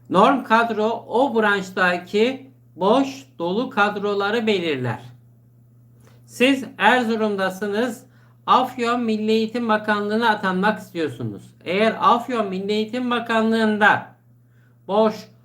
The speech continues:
sizin branşınızda norm kadro yoksa atanma işleminiz suya düşer. Yani bunları memurluklar gibi değildir. Memurluklarda çok fazla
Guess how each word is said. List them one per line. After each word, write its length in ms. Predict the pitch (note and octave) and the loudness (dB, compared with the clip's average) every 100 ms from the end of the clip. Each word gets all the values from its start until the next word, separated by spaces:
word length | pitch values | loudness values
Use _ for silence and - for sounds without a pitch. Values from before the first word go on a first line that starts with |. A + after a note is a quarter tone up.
| _ _ _ | _ _ _
sizin 480 | - E3 A3 C4+ | -16 -6 0 2
branşınızda 800 | B3+ A#3 A3+ A3 A3 G#3 F#3 G3 | 2 2 2 0 -2 -2 2 2
norm 400 | D3 D#3+ G#3+ A3+ | 2 0 0 0
kadro 420 | - G#3 G#3+ G#3+ F#3+ | 0 0 0 -2 0
yoksa 680 | A3 C#4 - A#3 C4+ - - _ _ _ _ - _ _ _ - | 0 -2 0 0 0 -4 -20 _ _ _ _ -20 _ _ _ 0
atanma 520 | D#3+ F#3 A3 A3 B3+ | 0 4 2 4 2
işleminiz 640 | C#4 - A3+ G#3 G3 F#3+ | 0 -2 -4 -4 -4 -8
suya 440 | - F#3 F3+ A3+ B3 | -10 -6 -2 0 0
düşer. 500 | G#3+ F#3 B2 - - - _ _ _ _ _ _ _ _ - - - - - - - - - - - - | -2 0 0 -2 -18 -20 _ _ _ _ _ _ _ _ -20 -20 -20 -20 -20 -20 -20 -20 -20 -20 -20 -6
Yani 340 | C#3+ F#3+ A3 F#3+ | 2 4 4 2
bunları 540 | A3+ A3+ A#3 B3 C4+ - - | -2 0 0 0 -2 -10 -10
memurluklar 880 | E3 G3 G#3+ A3+ A3+ A#3 - B3 C4+ | -2 0 2 0 0 -4 0 2 2
gibi 340 | A3+ A3 A#3+ | 0 -4 -2
değildir. 400 | A3 A#3 B3 G3+ | 0 0 -2 -4
Memurluklarda 1000 | E3 A3 B3 A#3 G#3+ G#3 A3 G#3 G3 A#3+ | -4 -2 -2 -2 -2 -2 0 2 2 -2
çok 280 | - B3+ B3 | -4 -6 -4
fazla 640 | - G#3+ F#3 F#3+ A#3 B3 | 0 0 0 -2 0 0